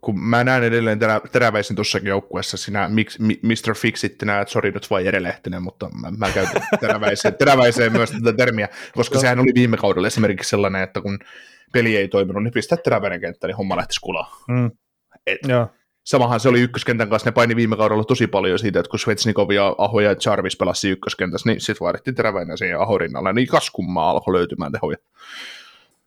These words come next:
Speaker 2: Aa.
Speaker 1: Niin kuin
Speaker 2: No,
Speaker 1: Aho-,
Speaker 2: to-
Speaker 1: Ahosta, Ahosta mun mielestä ruvettiin saamaan enemmän irti silloin, kun siinä oli joku, oikeasti joku pelikaveri, jo-, joka osasi vähän syöttääkin sille.
Speaker 2: Joo, mutta toi on just silleen, että sä ekanakin sanot, että Teräväinen on vanha jarru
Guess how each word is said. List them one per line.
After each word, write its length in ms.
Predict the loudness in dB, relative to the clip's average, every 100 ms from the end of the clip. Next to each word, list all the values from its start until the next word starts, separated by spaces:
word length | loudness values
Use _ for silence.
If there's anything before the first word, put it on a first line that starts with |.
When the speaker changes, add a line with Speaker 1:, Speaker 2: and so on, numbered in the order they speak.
| -4
Speaker 2:
Aa. 280 | 0 2 0 -4 -18 -20 -20 _ _ _ 0
Speaker 1:
Niin 120 | 4
kuin 80 | 4
Speaker 2:
No, 40 |
Speaker 1:
Aho-, 80 | 4
Speaker 2:
to- 120 | 4
Speaker 1:
Ahosta, 340 | 6 4 6 4
Ahosta 320 | 4 2 0
mun 60 | -4
mielestä 180 | -2
ruvettiin 260 | -4 -4 -4
saamaan 280 | -4 -2 -2
enemmän 260 | -2 -2
irti 200 | -4 -6
silloin, 240 | -10 -8 -8
kun 60 | -6
siinä 200 | -6 -2
oli 80 |
joku, 240 | -4 -2 -2
oikeasti 300 | -2 -2 -4
joku 140 | -4
pelikaveri, 400 | -2 -2 0 -2 -2
jo-, 140 | -2
joka 260 | 0 0 2
osasi 220 | -2 -2
vähän 140 | -2 0
syöttääkin 460 | -2 -2 -8 -12
sille. 200 | -14 -16 -18 -20 -20 -20 -20 -4
Speaker 2:
Joo, 240 | 0 2 0 _ -6
mutta 240 | -2 0 -2 -4 0
toi 100 | 2
on 60 | 4
just 160 | 2
silleen, 240 | 0 0 2
että 100 | 2
sä 160 | -2 -2 -4
ekanakin 520 | 0 0 0 -2 -6 -12 _ _ -2
sanot, 240 | 0 2
että 160 | 0 0
Teräväinen 420 | 0 0 0 0
on 60 |
vanha 260 | 2 2 2
jarru 380 | 2 2 2